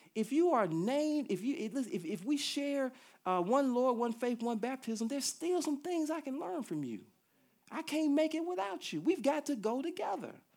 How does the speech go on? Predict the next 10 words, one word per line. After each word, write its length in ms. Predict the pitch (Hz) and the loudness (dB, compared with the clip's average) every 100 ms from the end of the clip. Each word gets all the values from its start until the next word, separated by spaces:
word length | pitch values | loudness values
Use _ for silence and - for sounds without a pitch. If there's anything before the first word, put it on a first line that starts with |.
| _ _ _ _ _ _ - | _ _ _ _ _ _ -12
We've 120 | 254 | -8
got 200 | 226 247 | -6 -6
to 60 | 302 | -8
go 200 | 202 226 | -8 -8
together. 360 | 269 381 294 151 - | -6 -6 -6 -10 0
You 80 | 359 | 2
think 160 | 370 302 | 2 2
about 240 | 339 330 | 0 -2
this. 260 | - - - | -2 -4 -2
Um, 400 | 180 175 165 156 | -2 -2 -2 -6